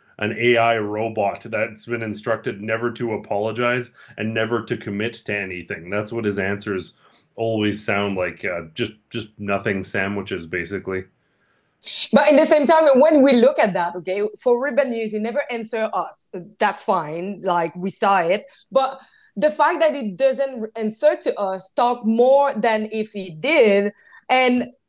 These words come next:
Speaker 2: example, now he answering to those mainstream media, but he's not answering also.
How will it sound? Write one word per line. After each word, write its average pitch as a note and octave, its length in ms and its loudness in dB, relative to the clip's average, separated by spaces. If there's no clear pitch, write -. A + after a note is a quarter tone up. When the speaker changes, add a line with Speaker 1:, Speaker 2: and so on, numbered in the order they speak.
Speaker 2:
example, C#4 640 2
now A#3 340 2
he C4+ 160 -8
answering B3 640 -6
to G#3 580 -2
those A#3 460 0
mainstream A3 680 -2
media, G#3 540 0
but A#3+ 240 2
he's A#3 280 -6
not D4 360 2
answering A#3+ 600 -2
also. G#3 720 0